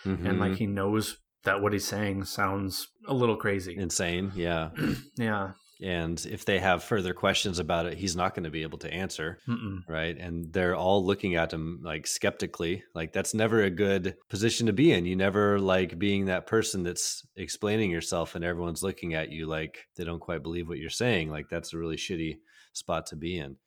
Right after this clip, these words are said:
Speaker 1: Mm-hmm.
Speaker 2: And then he's right in it right there.
Speaker 1: Uh, it also reminds me when Dutch is saying, "What was that?"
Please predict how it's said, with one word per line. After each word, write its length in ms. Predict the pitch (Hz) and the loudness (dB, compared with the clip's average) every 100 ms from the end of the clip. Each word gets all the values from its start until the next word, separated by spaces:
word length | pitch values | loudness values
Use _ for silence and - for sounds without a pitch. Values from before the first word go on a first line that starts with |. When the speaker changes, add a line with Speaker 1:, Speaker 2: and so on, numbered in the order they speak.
| - | -10
Speaker 1:
Mm-hmm. 340 | 113 110 107 113 - - | -6 -4 -4 -4 -10 -14
Speaker 2:
And 160 | 78 76 | -12 -10
then 240 | 73 71 - | -10 -12 -8
he's 220 | 87 78 | -6 -4
right 200 | 85 78 | -4 -2
in 140 | 90 82 | -2 -4
it 80 | |
right 240 | 71 76 - | -4 -8 -4
there. 300 | 87 71 69 - _ - | -4 -4 -6 -14 _ -6
Speaker 1:
Uh, 200 | 104 104 107 | -4 -4 -2
it 140 | 120 | 4
also 300 | 123 127 135 | 6 6 6
reminds 400 | 120 110 110 113 | 6 6 4 4
me 80 | 113 | 0
when 140 | 110 | 2
Dutch 260 | 107 110 - | 4 4 4
is 100 | 113 | -4
saying, 380 | - 104 101 104 | -2 -2 -2 -2
"What 100 | 113 | 0
was 160 | 131 | 0
that?" 280 | 131 143 147 | 4 2 0